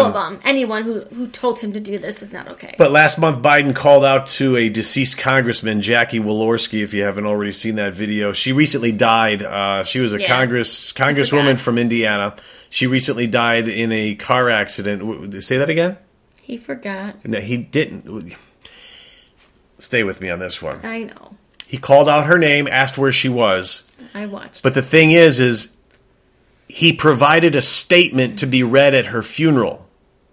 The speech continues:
Speaker 1: three weeks earlier.
Speaker 2: I'm sure he didn't do it.
Speaker 1: So, bingo.
Speaker 2: Oh.
Speaker 1: His not remembering that she was dead means, A, he didn't prepare that message at all for her funeral,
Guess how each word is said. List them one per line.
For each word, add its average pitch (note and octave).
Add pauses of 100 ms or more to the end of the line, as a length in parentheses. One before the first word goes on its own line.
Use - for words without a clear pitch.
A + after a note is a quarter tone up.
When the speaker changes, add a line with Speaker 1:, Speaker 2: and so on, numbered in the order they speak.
(440)
Speaker 1:
three C#3
weeks C3+
earlier. A#2+ (340)
Speaker 2:
I'm -
sure -
he -
didn't -
do - (220)
it. - (300)
Speaker 1:
So, F3+ (140)
bingo. A#2+ (240)
Speaker 2:
Oh. G#3 (1600)
Speaker 1:
His G3
not F#3
remembering D#3
that C#3
she -
was C3+
dead D3
means, D3+ (120)
A, D#3 (120)
he D#3
didn't D#3
prepare E3
that C#3+
message C3
at A2
all C#3
for A2
her G2+
funeral, F#2